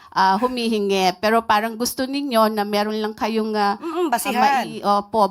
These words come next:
Speaker 2: Sino,
Speaker 1: basihan.
Speaker 2: sino nga po? Kasi sabi niyo po kanina, ay napanood yun niya yata sa social
Speaker 1: Opo, Madam
Speaker 2: media. Sino po?
Speaker 1: Yusek, ah, syempre kami po ay mga Pilipino rin. As a journalist,
Speaker 2: Mm.
Speaker 1: gusto po namin na hindi fake news.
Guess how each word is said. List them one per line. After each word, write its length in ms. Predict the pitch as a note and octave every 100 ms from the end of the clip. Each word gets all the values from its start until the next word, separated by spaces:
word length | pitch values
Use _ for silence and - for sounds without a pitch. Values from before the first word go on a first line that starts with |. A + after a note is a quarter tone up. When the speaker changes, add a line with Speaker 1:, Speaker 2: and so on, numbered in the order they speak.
| F#3
Speaker 2:
Sino, 240 | G#3 E4
Speaker 1:
basihan. 240 | - G#3 F#3
Speaker 2:
sino 160 | F#3 C#4+
nga 120 | C4
po? 100 | A#3
Kasi 220 | B3+ B3 D4
sabi 260 | B3 A3+
niyo 140 | B3+ D#4
po 160 | B3+
kanina, 560 | B3 G#3 C#4+ B3 E3+ G3 _ _ _
ay 160 | - G#4
napanood 400 | G4+ - C4 A3+
yun 240 | G3+ G#3
niya 240 | G3 G#3+ F3
yata 160 | E3
sa 160 | G3 G#3+
social 320 | G3+ F3 G#3
Speaker 1:
Opo, 240 | F#3+ G#3
Madam 320 | G#3 B3 C#4 D4
Speaker 2:
media. 240 | C#4+ C#4+
Sino 80 | C#4+
po? 80 | B3+
Speaker 1:
Yusek, 280 | G#3+ B3+ - -
ah, 560 | - A3 G#3+ G3+ G3+ F#3+
syempre 480 | F#3 - C#4+ D#4+ C#4+
kami 240 | C4+ B3
po 160 | - A#3+
ay 240 | - A3
mga 320 | A3 A3 A3
Pilipino 560 | B3 B3 C4 C4+ C4+ B3
rin. 320 | A3 F#3+ F3+ F#3 _ _
As 220 | A3+ C4+
a 80 | D4+
journalist, 720 | A3+ C4+ D4+ C#4+ A3+ G#3+ A#3
Speaker 2:
Mm. 80 | F#3+
Speaker 1:
gusto 240 | B3 C4+
po 80 | C4+
namin 400 | C4 B3 A#3+ A3+
na 80 | A#3
hindi 320 | B3 A#3 B3+
fake 400 | - A#3+ B3 -
news. 560 | A3+ G#3 A#3 B3 -